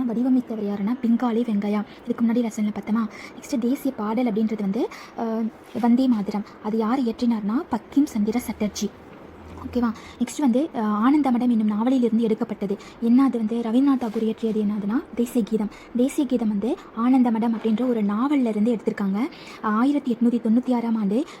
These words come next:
ரஹமத்துல்லா சஹானி தலைமையில் கல்கத்தாவில் நடைபெற்ற இந்திய தேசிய காங்கிரஸ் மாநாட்டின் போது வந்தே மாதரம் என்ற பா-, பாடலை பாடியவர் யாருன்னா, ரவீந்திரநாத் தாகூர். எங்க நடந்த மாநாட்டுல?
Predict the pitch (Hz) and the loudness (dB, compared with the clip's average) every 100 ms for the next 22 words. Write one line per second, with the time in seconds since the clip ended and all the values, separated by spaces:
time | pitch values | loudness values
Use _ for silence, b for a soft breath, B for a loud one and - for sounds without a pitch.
0 | - 214 254 254 262 220 233 294 220 226 | -8 2 2 4 2 2 2 -4 -4 0
1 | 226 233 226 208 214 220 349 B - 233 | 2 2 0 0 2 0 -2 B -2 0
2 | 247 294 - 254 240 254 208 214 - 226 | 2 -2 -2 -2 0 2 0 -2 -6 -2
3 | 247 233 262 247 233 240 233 214 233 247 | 2 4 4 0 -2 -4 -2 -2 -2 -2
4 | 208 208 226 226 208 214 302 B B - | 0 0 0 -2 0 0 -2 B B -4
5 | 220 233 277 294 220 202 208 208 B - | 0 2 4 4 2 0 0 -2 B -6
6 | 220 208 220 233 - 240 226 240 247 220 | -4 -2 -2 -2 -4 -6 0 0 0 0
7 | 247 247 220 196 180 202 202 233 240 233 | 0 0 -2 -2 -2 0 0 2 2 2
8 | 214 202 214 208 B B - - - - | -2 -2 -4 -4 B B -20 -20 -20 -18
9 | - 254 254 277 233 226 240 - - - | -2 2 6 6 6 2 0 -12 -14 -4
10 | 240 247 247 | 2 2 2